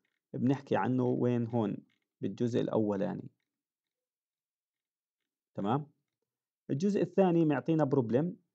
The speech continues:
ما راح نحكي كثير. آه، راح نكرر نفس الإشي اللي عملناه بالبروبلم الأولانية، بس بالأول بدنا نفهم البروبلم ونعرف كيف نعبي التروث تيبل، وراح أخليكم تكملوا أنتوا.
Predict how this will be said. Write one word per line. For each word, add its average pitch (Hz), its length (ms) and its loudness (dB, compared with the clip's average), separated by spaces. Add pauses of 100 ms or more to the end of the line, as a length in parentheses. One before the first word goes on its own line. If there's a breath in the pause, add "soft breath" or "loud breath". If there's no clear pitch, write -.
(160)
ما 120 140 2
راح 127 160 -2
نحكي 127 260 -4
كثير. 127 400 0 (680)
آه، - 300 -2 (240)
راح - 520 0
نكرر 113 640 2
نفس 127 280 0
الإشي 117 600 0
اللي 110 320 2
عملناه 113 680 0
بالبروبلم 120 520 2
الأولانية، 123 760 2 (480)
بس 165 160 0
بالأول 165 600 2 (180)
بدنا 135 180 2
نفهم 143 340 0
البروبلم 151 580 0 (520)
ونعرف 151 380 0
كيف 147 200 -2
نعبي 143 300 -2
التروث 143 300 -2
تيبل، 156 320 2
وراح 135 380 0
أخليكم 131 600 -2
تكملوا - 680 -4
أنتوا. - 220 -16